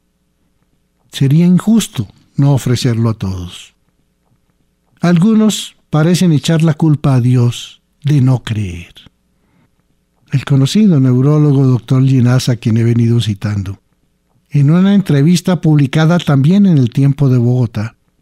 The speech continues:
dijo algo como dando a entender que no se lo puede culpar de no creer. Dice el doctor Ginás que él nació sin fe y se pregunta, "¿y la culpa es de quién?".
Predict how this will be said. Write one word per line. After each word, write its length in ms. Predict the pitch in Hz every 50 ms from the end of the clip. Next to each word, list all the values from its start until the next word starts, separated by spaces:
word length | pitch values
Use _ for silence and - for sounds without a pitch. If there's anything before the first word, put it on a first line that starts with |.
| _ _ _ _ _ _ _ _ _ _
dijo 420 | 127 131 170 151 - 180 180 180
algo 480 | 180 185 180 180 165 165 180 180 180 180 - _ _ _
como 260 | - 156 147 139 139
dando 340 | 135 143 151 160 147 - 170
a 40 | 165
entender 720 | 156 139 - 147 127 120 110 110 139 147 147 143 165 - - _ _ _ _ _
que 120 | - 131
no 160 | 123 123 139
se 160 | 143 - 151
lo 160 | 135 131 110 -
puede 300 | - 135 131 123 143 -
culpar 720 | - - 120 117 113 107 - - 156 156 156 135 110 - -
de 180 | 113 110 113
no 180 | 98 104 110 101
creer. 460 | - - 104 95 92 87 82 101 104 - - _ _ _ _ _ _ _ _ _ _ _ _ _ _ _ _ _ _ _ _ _ _ _ _ _
Dice 360 | 135 127 151 165 147 - 175 160
el 80 | 139
doctor 380 | 113 117 104 - - 139 139 147
Ginás 500 | 143 143 131 123 127 135 135 - - - _ _ _ _ _ _ _ _ _ _ _ _
que 240 | - 151 160 160 185
él 200 | 220 247 233 196
nació 440 | 170 156 151 143 - - 190 202 208
sin 220 | 190 - 202 196 190
fe 340 | - - 196 127 80 - - _ _ _ _ _ _ _ _ _ _ _ _ _ _ _
y 80 | 151 139
se 160 | - 156 147
pregunta, 640 | - 131 120 120 143 151 143 139 - 147 139 - - _ _ _ _ _ _ _ _ _ _ _ _ _ _
"¿y 120 | _ 165 151
la 100 | 160 160
culpa 460 | - - 202 208 202 - - 233 220 240
es 120 | 202 185 165
de 160 | - 202 196
quién?". 440 | - - 127 104 87 87 - -